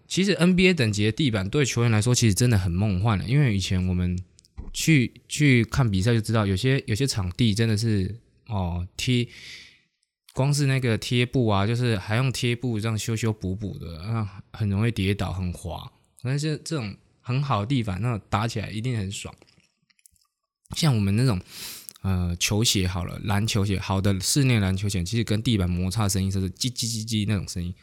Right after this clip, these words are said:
哦，真的听起来很爽，跟，跟在室外打那种感觉是完全不一样。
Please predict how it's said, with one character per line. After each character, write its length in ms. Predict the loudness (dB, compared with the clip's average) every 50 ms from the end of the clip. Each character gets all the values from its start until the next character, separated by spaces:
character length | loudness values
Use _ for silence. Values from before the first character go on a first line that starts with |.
| _ _ _ _ _
哦， 160 | -6 -6 -6 -6 -4
真 140 | -4 -2 0
的 100 | 0 -2
听 160 | 0 0 -2
起 120 | 0 -2 -4
来 60 | -6
很 180 | -6 -6 -6
爽， 340 | -4 -4 -4 -4 -4 -6 -10 -14 _ _ _ _ _ _ _
跟， 260 | -2 0 0 0 -2 -6 -14 -20 -20 -20 _ _ _ _ -6
跟 180 | -4 -2 0
在 440 | 0 2 2 2 2 2 0 -2 -4 -8 _ _ _ _ _ _ _ _ _ _ -4
室 240 | -2 0 2 2
外 180 | 2 2 2 0
打 200 | -2 -4 -6 -4
那 120 | -2 -2
种 80 | -2 -2
感 200 | -2 -2 -4 -4
觉 180 | -4 -4 -4 -4
是 80 | -4
完 180 | -4 -4 -4 -4
全 160 | -4 -4 -6
不 240 | -6 -6 -8 -8 -8
一 100 | -8 -10
样。 120 | -12 -12